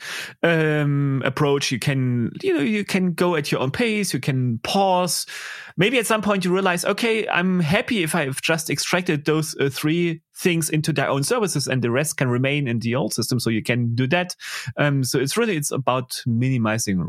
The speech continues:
risk, right? So you don't wanna change everything at once, um, and then nothing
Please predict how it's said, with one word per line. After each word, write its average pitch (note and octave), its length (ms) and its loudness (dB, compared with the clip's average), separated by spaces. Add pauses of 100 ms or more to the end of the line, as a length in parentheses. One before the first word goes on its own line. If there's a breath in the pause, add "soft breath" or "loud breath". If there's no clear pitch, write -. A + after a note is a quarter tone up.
risk, - 360 -2
right? E2 160 -2
So - 120 -4
you F#2+ 60 0
don't F#2+ 280 -2
wanna F#2+ 340 0 (460)
change A2+ 340 -2
everything A2 420 0
at D3 120 -4
once, D#3 380 0 (440 loud breath)
um, G#2+ 360 2
and F#2 160 0
then G2 180 0
nothing G#2 340 -2